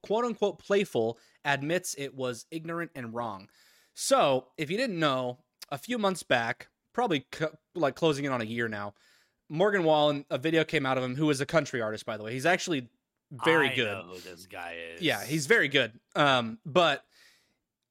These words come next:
Speaker 1: a video came out of him saying the N-word. And
Speaker 2: Ooh.
Speaker 1: regard-, <laughs> yeah, yikes. Regardless of whether that's A or hard R, doesn't matter.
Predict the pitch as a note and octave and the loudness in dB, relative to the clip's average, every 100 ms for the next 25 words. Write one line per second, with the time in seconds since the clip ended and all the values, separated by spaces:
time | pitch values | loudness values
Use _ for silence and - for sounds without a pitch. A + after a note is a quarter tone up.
0 | _ _ _ _ F3+ E3 A#3+ G#3 F#3+ E3 | _ _ _ _ 0 4 4 2 0 0
1 | D3+ C3+ C#3+ - C#3+ C3 B2+ C3 A#2 G#2+ | 0 0 -4 -2 -2 -4 -6 -8 -8 -10
2 | A2 _ _ _ _ _ _ - - _ | -10 _ _ _ _ _ _ -20 -20 _
3 | _ _ _ _ - _ D3 C#3+ C#3+ C3 | _ _ _ _ -20 _ 2 4 4 2
4 | B2 B2 B2 _ _ _ _ F3 C#3+ D3 | -2 -8 -14 _ _ _ _ -8 -2 2
5 | F3 G3 F3+ - A3 - - G3 - _ | 4 4 2 0 0 0 0 -2 -2 _
6 | _ _ - - - - - - _ F#3+ | _ _ -6 -6 -2 -2 -2 -6 _ -20
7 | - D#3+ F3 C#4 F4+ C4 - F3+ D3+ F3 | -2 0 4 4 4 2 2 2 4 4
8 | D#3 D#3+ D3+ - - - _ _ _ _ | 6 4 2 -2 -4 -8 _ _ _ _
9 | _ _ E3+ E3+ F3 F3+ C#3+ C3 D#3+ C#3+ | _ _ 4 4 4 4 2 2 4 4
10 | D3+ C3 A2+ - A#3+ C4 E3+ D3+ A2 | 4 4 0 -2 2 4 4 2 0